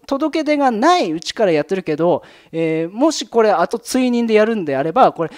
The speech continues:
誰を届け出ようがこの人でしょっていうのはわかるでしょ。<laughs> 前橋さん、ゆ-、ゆりさんが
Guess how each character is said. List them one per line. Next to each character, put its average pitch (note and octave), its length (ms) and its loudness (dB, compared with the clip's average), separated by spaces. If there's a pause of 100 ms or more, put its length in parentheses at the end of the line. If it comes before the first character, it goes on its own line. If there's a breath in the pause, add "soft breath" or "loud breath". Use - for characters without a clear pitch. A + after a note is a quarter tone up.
(220 loud breath)
誰 E4+ 260 6
を A#3+ 100 6
届 F3+ 440 0
け D#3+ 40 -20
出 F3+ 120 2
よ F3+ 140 2
う D#3+ 40 -4
が C#3+ 140 -6
こ - 140 -4
の D4 100 2
人 - 180 -6
で A#2+ 80 -14
し - 80 -4
ょ F#3 60 0
っ - 100 -6
て - 80 -14
い G#2+ 40 -14
う - 20 -14
の G#2 80 -14
は A#2+ 60 -10
わ D3 60 -8
か E3 120 -2
る B2+ 80 -6
で - 80 -20
し - 100 -4
ょ。 - 40 0 (120)
<laughs> - 60 -20
前 A3+ 200 4
橋 A3 120 4
さ F3+ 200 -4
ん、 E3+ 120 -2
ゆ-、 F#3 180 -6
ゆ G#3 220 -6
り G3 100 -8
さ D3 140 -6
ん D#3 100 -8
が A3 240 0